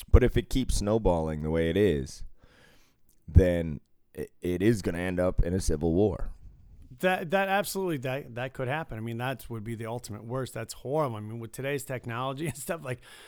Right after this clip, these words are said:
Speaker 2: can you imagine what a civil war would be like now? Like, back then it was different because it was, there was no technology
Speaker 1: No,
Speaker 2: and you had
Speaker 1: nothing,
Speaker 2: to, like,
Speaker 1: muskets and,
Speaker 2: right.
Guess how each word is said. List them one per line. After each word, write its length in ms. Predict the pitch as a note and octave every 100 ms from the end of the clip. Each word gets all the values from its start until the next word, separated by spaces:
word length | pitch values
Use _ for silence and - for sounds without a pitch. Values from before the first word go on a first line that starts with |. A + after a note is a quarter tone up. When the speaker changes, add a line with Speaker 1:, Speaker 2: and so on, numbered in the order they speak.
| - - _
Speaker 2:
can 120 | - A#3+
you 80 |
imagine 300 | B3 G3+ A#3
what 100 | A#3+
a 40 | G3
civil 300 | F3+ F#3 F#3+
war 180 | F#3 F#3+
would 120 | D#3+
be 100 | F3+
like 200 | D3+ B2
now? 360 | B2+ C3 D3
Like, 240 | E3 D3 - - - -
back 280 | A3+ A#3+ F#3
then 200 | G#3+ F#3+
it 80 | D#3
was 160 | D3
different 420 | A#2 D#3 D3 B2+ A2+
because 380 | C3+ D3 C3+
it 120 | D#3 D#3+
was, 280 | D3 C#3 -
there 140 | G#3+
was 200 | E3+ E3 D3+
no 240 | E3 D#3
technology 680 | - B2+ G#2+ B2+ C3 C3+ G#2+
Speaker 1:
No, 140 | F2
Speaker 2:
and 180 | - -
you 80 | -
had 180 | F#2+ A2+
Speaker 1:
nothing, 80 | D#2+
Speaker 2:
to, 40 | F#2+
like, 80 |
Speaker 1:
muskets 500 | G2 - F#2 F2 -
and, 140 | - G#3+
Speaker 2:
right. 220 | A#3+ G#3+